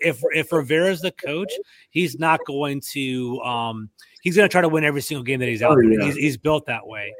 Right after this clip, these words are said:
Speaker 2: Mm-hmm.
Speaker 1: So I think you do have to put Brissett out there at some point.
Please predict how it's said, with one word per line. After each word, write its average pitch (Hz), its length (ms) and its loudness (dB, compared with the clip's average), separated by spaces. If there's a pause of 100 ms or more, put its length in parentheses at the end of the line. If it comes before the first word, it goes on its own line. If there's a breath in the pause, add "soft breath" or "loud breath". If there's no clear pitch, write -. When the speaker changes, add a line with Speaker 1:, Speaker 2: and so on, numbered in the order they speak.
(140)
Speaker 2:
Mm-hmm. 107 180 2
Speaker 1:
So 156 140 6
I 156 100 6
think 190 260 0
you 170 100 -4
do 156 160 0
have 165 160 4
to 170 120 2
put 147 180 -8
Brissett 135 340 -8
out 127 160 -2 (100)
there 127 200 -4
at 120 100 -8
some 135 260 -10
point. 123 440 -8